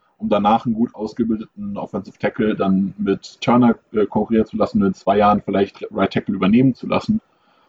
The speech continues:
dann wäre das für mich wieder ein Grund, weshalb man sagen könnte, okay, wir versuchen jetzt einen guten Tackle zu bekommen und verzichten eher auf Rick Wagner aktuell.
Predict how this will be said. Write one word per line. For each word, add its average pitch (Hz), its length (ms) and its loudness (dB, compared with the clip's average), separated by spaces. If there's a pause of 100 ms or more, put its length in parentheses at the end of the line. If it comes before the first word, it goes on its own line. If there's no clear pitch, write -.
(140)
dann 104 180 4
wäre 202 160 4
das 110 200 2
für 117 120 -4
mich 113 260 2
wieder 107 180 4
ein 101 120 4
Grund, 107 360 -2
weshalb 98 280 -2
man 98 120 -4
sagen 98 260 2
könnte, 95 280 -4
okay, 107 380 2
wir 98 300 2 (500)
versuchen 123 500 2
jetzt 117 240 0
einen 123 100 0
guten 117 240 0
Tackle - 300 -4
zu 117 140 -2
bekommen 104 460 -4
und 95 180 -10
verzichten 95 540 -4
eher 92 180 0
auf 87 200 0
Rick - 140 -6
Wagner - 340 -2
aktuell. - 380 -8